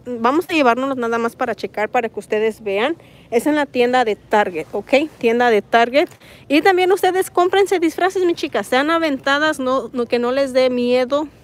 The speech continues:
el qué dirán, que si celebran, que si no celebran. Es cuestión de Estados Unidos. Así es que, pues, miren, hay disfraces hasta para adulto. Aquí están los de adulto. Vamos a menear por aquí para que ustedes vean.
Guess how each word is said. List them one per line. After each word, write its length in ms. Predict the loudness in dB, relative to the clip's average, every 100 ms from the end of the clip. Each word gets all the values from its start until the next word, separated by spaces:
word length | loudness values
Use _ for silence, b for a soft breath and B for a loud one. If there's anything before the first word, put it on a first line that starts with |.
| -20 -20 B B B B B -4
el 140 | -2
qué 160 | 4 2
dirán, 420 | 4 0 0 -4
que 180 | 0 -2
si 140 | -2
celebran, 480 | -2 0 2 0 -2
que 100 | -4
si 120 | -4
no 160 | -4 -2
celebran. 560 | -2 0 0 0 -2 -4 -2
Es 240 | 0 0 0
cuestión 640 | -2 -2 -2 0 0 0
de 80 | -2
Estados 420 | 0 0 0 -2
Unidos. 440 | -2 0 2 0 -4 B B B B
Así 220 | -2 -2
es 100 | 0
que, 100 | -2
pues, 200 | 0 0
miren, 280 | 0 -2 -6 -6
hay 200 | -2 0
disfraces 440 | 0 -2 -4 -2 -4
hasta 220 | 0 0
para 300 | 2 0 0
adulto. 600 | -2 0 0 -2 0 2 2 -2 -20 -20 -20 B B B B B B
Aquí 220 | -4 -4
están 220 | 2 4
los 120 | 4 4
de 60 |
adulto. 380 | 4 4 2 4
Vamos 280 | 4 0 -4
a 60 |
menear 340 | -2 0 0 0
por 180 | 0 -2
aquí 300 | -4 -8 -2
para 200 | 0 0
que 80 | -6
ustedes 400 | 0 2 2 0
vean. 300 | 0 0